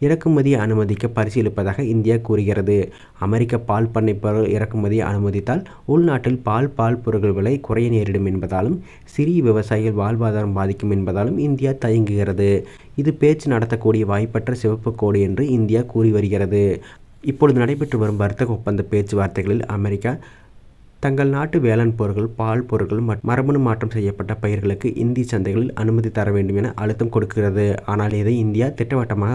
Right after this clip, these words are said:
மறுத்துவிட்டது. அமெரிக்க பால் பொருட்களுக்கு இந்திய சந்தை திறக்கப்பட்டுவிட்டால் நாட்டின் கால்நடை விவசாயிகளின் வாழ்வாதாரம் கேள்விக்குறியாகும் என்றும் எஸ் பி ஐ வங்கியின் ஆய்வறிக்கை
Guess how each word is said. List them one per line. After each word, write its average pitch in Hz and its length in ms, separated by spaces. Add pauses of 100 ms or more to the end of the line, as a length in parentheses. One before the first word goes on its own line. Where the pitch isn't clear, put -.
(120)
மறுத்துவிட்டது. 101 580 (540)
அமெரிக்க 139 400
பால் 113 200
பொருட்களுக்கு 104 480
இந்திய 110 240
சந்தை 98 280
திறக்கப்பட்டுவிட்டால் 98 840 (160)
நாட்டின் 123 400
கால்நடை 107 460
விவசாயிகளின் 107 640
வாழ்வாதாரம் 101 580 (520)
கேள்விக்குறியாகும் 113 840
என்றும் 127 220 (340)
எஸ் 104 160
பி 131 180
ஐ - 100
வங்கியின் 101 340 (100)
ஆய்வறிக்கை 107 440